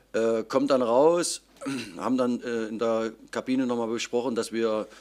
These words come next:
schon ein bisschen mehr Kontrolle brauchen und, äh, ähm, haben, denke ich, auch die, die Anfangsphase für uns gestaltet. Ich glaube, der Marcel Bär,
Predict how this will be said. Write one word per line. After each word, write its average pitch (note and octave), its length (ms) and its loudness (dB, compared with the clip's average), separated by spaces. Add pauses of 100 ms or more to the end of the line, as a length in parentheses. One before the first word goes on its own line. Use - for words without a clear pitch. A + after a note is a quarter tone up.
(160)
schon A#2+ 220 -2
ein A2+ 40 -4
bisschen A2+ 200 -4
mehr A2+ 160 -2
Kontrolle A2+ 420 0
brauchen A#2 500 0 (100)
und, G#2 340 -6
äh, G2+ 300 -4
ähm, F#2+ 140 -10 (1400)
haben, A2+ 240 -6
denke A#2 160 -2
ich, - 140 -6
auch A#2+ 100 -4
die, G#2 240 -4 (160)
die G#2 140 -8
Anfangsphase A2+ 560 -4
für A2+ 120 -6
uns C#3 280 -6
gestaltet. A#2+ 480 -2
Ich - 80 -8
glaube, G#2+ 240 -4
der G2+ 300 -2
Marcel G#2 320 -6
Bär, A#2+ 260 -2